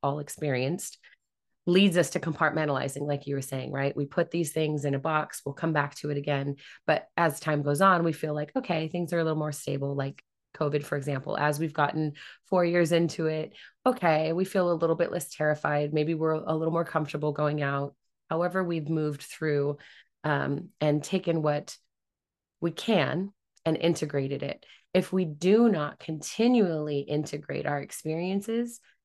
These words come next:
in my opinion, then as new secondary traumas are introduced into our lives, we continue that sense of urgency, that spiral,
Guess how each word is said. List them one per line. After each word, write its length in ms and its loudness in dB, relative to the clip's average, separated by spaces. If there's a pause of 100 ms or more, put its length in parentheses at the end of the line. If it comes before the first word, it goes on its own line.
(600)
in 160 4
my 220 0
opinion, 640 2 (800)
then 420 2
as 360 4
new 340 2
secondary 600 -2
traumas 460 -2
are 40 -4
introduced 520 -4
into 220 -4
our 100 -2
lives, 360 -4 (380)
we 480 2
continue 600 -2
that 260 -4
sense 640 0
of 360 -2
urgency, 640 0
that 260 -6
spiral, 720 -4